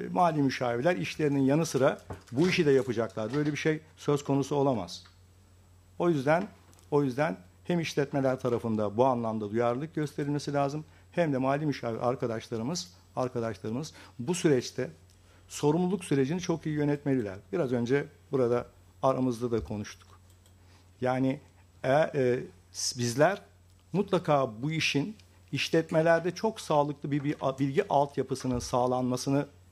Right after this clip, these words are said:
konusunda öneride bulunmak, onlardan gelen bilgi ve raporlar doğrultusunda ancak bu işleri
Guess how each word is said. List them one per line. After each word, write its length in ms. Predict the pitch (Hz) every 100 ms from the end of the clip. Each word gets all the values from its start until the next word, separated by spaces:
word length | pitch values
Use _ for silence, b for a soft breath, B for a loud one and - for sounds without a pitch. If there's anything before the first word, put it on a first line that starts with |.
| -
konusunda 560 | - 117 110 110 104 95 B B -
öneride 440 | 123 135 147 180
bulunmak, 480 | 170 165 170 175 - B B B -
onlardan 720 | 143 147 160 170 165 226 208
gelen 420 | 175 165 160 147
bilgi 280 | 143 139 170
ve 100 | 151
raporlar 640 | 135 135 143 139 160 170 127
doğrultusunda 640 | 123 123 117 - 123 123
ancak 400 | 120 123 107 123
bu 100 | 127
işleri 400 | - 117 123